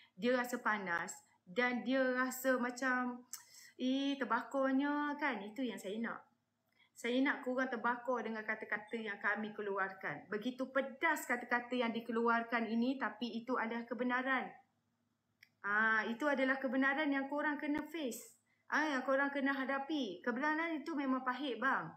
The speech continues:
Tapi itu walaupun panas, walaupun pahit, walaupun sukar untuk abang ini sebagai pemim-,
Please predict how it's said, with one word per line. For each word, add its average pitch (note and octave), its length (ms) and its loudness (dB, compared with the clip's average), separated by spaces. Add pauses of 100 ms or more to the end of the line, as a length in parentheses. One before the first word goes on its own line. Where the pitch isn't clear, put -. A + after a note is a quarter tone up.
(320)
Tapi D4+ 400 -2
itu D#4+ 120 -2
walaupun C4+ 400 0
panas, B3+ 640 2
walaupun B3+ 720 -2
pahit, B3 520 -2
walaupun A#3+ 680 0
sukar C4+ 600 -2
untuk A#3 240 -2
abang A#3 480 2
ini G#3+ 80 -2
sebagai A3 480 -6
pemim-, A3+ 360 -4